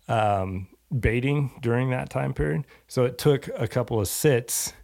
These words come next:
to figure out, okay, I need to move the stand. And, like, um, as soon as, as soon as the wind changed to where it was terrible for sitting, I either got down and sat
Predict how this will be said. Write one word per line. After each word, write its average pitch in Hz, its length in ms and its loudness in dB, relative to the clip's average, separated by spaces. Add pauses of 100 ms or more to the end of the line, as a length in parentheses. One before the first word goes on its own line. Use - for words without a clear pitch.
(440)
to 120 80 0
figure 110 280 2
out, 101 200 4
okay, 101 240 0
I 98 100 2
need 104 180 0
to 98 60 -2
move 107 340 2
the 101 100 -2
stand. 98 540 -2 (400)
And, 104 140 0
like, 98 400 -2
um, 95 400 -2
as 107 120 -2
soon 110 280 0
as, 98 420 -2
as 107 160 0
soon 123 260 2
as 104 120 0
the 104 80 -2
wind 107 280 2
changed 104 580 -2
to 104 80 -10
where 101 200 -2
it 107 120 -6
was 92 300 -8 (340)
terrible 101 500 0
for 92 160 -8
sitting, 117 560 0 (460)
I 104 80 -2
either 101 300 -2
got 110 260 -4
down 101 280 2
and 95 160 -2
sat 98 380 -6